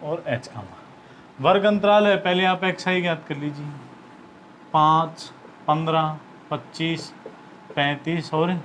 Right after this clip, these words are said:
पैंतालीस, यानी इनके बीच की। अब अपन क्या ज्ञात करेंगे, यूआई। यूआई क्या होगा, एक्सआई में से ए घट के एच का भाग, एक, दो, तीन, चार, पाँच विषम है, तो आप क्या ले लेंगे?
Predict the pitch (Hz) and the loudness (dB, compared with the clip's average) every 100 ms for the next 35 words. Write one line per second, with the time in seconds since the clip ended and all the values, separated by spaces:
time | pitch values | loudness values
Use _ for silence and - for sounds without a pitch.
0 | - 120 104 107 110 107 135 143 151 160 | -8 -8 -2 -2 -2 -8 -6 -2 -2 0
1 | 165 151 170 170 - 175 165 - - - | -2 -2 -2 -4 -6 -6 -6 -16 -20 -20
2 | - - 175 196 185 196 190 185 190 190 | -14 2 4 4 2 0 2 2 2 0
3 | 196 185 190 196 196 - - 151 127 139 | -2 -2 0 -2 -4 -10 -14 -6 -4 -2
4 | 135 131 123 123 - - - - 143 175 | 0 2 0 -4 -10 -20 -20 -6 0 4
5 | 185 185 190 190 185 180 175 - 185 185 | 4 2 4 4 4 4 2 0 -2 0
6 | 180 - 185 190 - - - 170 180 170 | -2 0 0 0 -6 -14 0 2 2 0
7 | - 175 175 - 196 151 151 151 - - | 2 2 2 2 2 4 0 -2 -14 -20
8 | - 160 170 175 156 170 170 - 170 175 | -4 2 4 2 2 2 2 0 -2 -2
9 | 165 - 165 165 - 156 151 151 160 180 | -2 0 2 2 0 0 0 -4 -4 -2
10 | 175 165 165 160 160 165 160 165 165 165 | 0 -2 2 0 0 0 0 -2 -4 -2
11 | 175 | -2